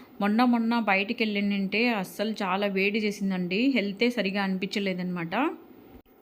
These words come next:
ఆ వేడి గాలులు పీలుస్తుంటే అస్సలు లోపలంతా ఇరిటేషన్గా అనిపించింది. ఈరోజు మాత్రం చాలా ప్రశాంతంగా ఉండింది.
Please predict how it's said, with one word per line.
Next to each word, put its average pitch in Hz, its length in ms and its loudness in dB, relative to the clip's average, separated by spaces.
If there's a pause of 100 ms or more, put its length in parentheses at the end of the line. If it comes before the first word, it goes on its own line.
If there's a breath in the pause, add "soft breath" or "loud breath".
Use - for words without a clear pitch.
ఆ 190 120 4
వేడి 202 380 4
గాలులు 220 460 2
పీలుస్తుంటే 208 640 0 (140)
అస్సలు 202 340 -2
లోపలంతా 214 500 0
ఇరిటేషన్గా 208 580 0
అనిపించింది. 190 680 0 (140)
ఈరోజు 208 400 0
మాత్రం 202 340 0
చాలా 196 400 0
ప్రశాంతంగా 190 640 -2
ఉండింది. 180 480 0